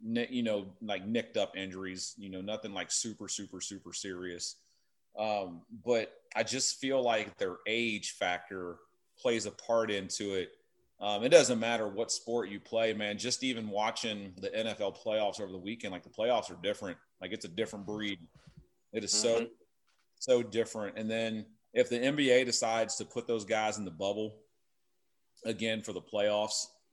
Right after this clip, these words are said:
Speaker 1: um, I, I just think it'd end up taking a toll on 'em. Um, I think some of the teams that have already been there kinda understand the struggle. They'll be more mentally prepared for it.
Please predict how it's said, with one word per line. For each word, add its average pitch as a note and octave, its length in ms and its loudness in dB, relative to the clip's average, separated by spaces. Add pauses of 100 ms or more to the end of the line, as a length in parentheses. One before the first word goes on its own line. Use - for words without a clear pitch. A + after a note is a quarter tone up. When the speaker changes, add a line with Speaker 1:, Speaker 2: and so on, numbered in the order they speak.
(340)
Speaker 1:
um, F#2 560 -4 (180)
I, - 60 -12 (440)
I A#2 80 4
just A#2 180 -2
think A2+ 160 -2
it'd G2+ 180 -4
end G#2 120 -4
up G2 80 -6
taking G2 220 -6
a F2+ 40 -6
toll G#2 320 0
on G2 180 -2
'em. F#2+ 180 -8 (460)
Um, G2+ 220 0
I G#2 80 -2
think B2 220 2
some B2 160 0
of A#2 40 0
the G#2+ 80 -4
teams A#2 320 -2
that G#2+ 100 -6
have G2 100 -6
already G#2+ 220 2
been G#2+ 220 -6
there A2 200 -2
kinda G#2 240 -6
understand G#2 500 -4
the F2+ 60 -10
struggle. A2 600 -2 (280)
They'll F#2+ 100 -4
be G#2 140 -4
more G2+ 220 -4
mentally G2+ 340 -6
prepared G#2 440 -6
for G#2+ 280 -4
it. G#2+ 80 -10